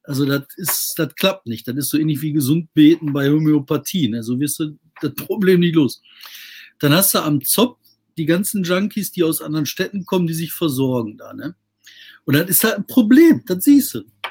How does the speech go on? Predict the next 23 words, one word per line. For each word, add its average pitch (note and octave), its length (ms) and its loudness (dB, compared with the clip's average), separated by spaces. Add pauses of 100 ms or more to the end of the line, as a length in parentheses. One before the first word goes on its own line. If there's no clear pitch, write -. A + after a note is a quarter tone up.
(140)
Und F3+ 160 -4
die G3+ 60 -4
sind A#3 240 0
teilweise A3 440 -4
gewalttätig. G#3+ 840 -4
Ich - 120 -20
bin E3+ 120 -6
da F#3 140 0
selber G3 320 0
mit F#3 180 -6
meinem E3+ 180 -4
Sohn E3+ 240 -2
hergelaufen, G3+ 600 -2
da E3 80 -4
haben F#3 100 -2
die E3+ 60 -2
sich E3+ 160 -12
gegenseitig F3+ 480 -4
in F#3 60 -4
die F#3 80 -4
Fresse G#3+ 360 -6
gehauen, G2+ 300 -12
ne? C3+ 160 -10